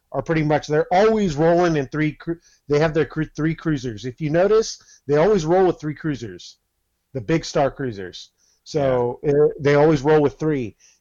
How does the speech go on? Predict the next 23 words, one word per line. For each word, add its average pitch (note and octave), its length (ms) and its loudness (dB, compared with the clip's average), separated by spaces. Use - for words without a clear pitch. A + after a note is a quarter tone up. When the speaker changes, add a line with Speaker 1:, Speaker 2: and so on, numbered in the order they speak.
Speaker 1:
and, C3+ 380 -2
uh, A#2 280 2
they're C3 240 -2
in D#3 400 -2
a, C3+ 300 -2
they're C#3+ 140 2
basically F#3+ 300 2
protecting D#3+ 520 -4
the A#2 100 -4
sector C3+ 480 -6
there, G2 360 -6
that, C3+ 320 0
that D#3 240 4
area, D3 500 2
um, A2 520 -6
of C3 300 -2
the B2 80 -2
space, C3 500 -2
pretty B2 240 -8
much. G#2 540 -10
They're C3+ 180 -2
keeping C#3+ 340 -4
it, C3+ 220 -2